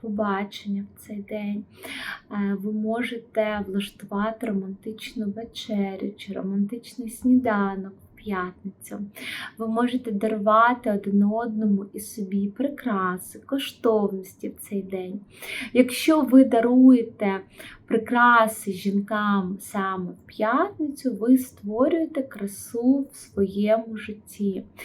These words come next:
І якщо чоловік дарує жінці прикраси в цей день, в його житті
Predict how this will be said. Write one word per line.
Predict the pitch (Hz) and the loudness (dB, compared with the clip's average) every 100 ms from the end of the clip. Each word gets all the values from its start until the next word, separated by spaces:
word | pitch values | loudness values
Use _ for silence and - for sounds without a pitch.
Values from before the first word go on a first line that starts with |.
| 269 - - | -12 -12 -4
І | 240 | 0
якщо | 233 233 226 | 0 0 -6
чоловік | - 208 202 277 359 | -6 -6 -2 0 2
дарує | 269 269 269 262 254 | 4 6 8 8 8
жінці | 247 240 240 240 214 | 4 -8 -8 -10 -12
прикраси | 214 220 220 208 214 208 | -10 -8 -2 0 -2 -6
в | 208 - | -16 -14
цей | - | -12
день, | 202 220 254 302 - - - - | -10 -2 -2 -2 -6 -16 -16 -6
в | 208 | -2
його | 208 214 214 208 202 | 0 -2 -4 -2 -2
житті | 196 190 - - 240 262 277 | -2 -12 -16 -14 0 0 0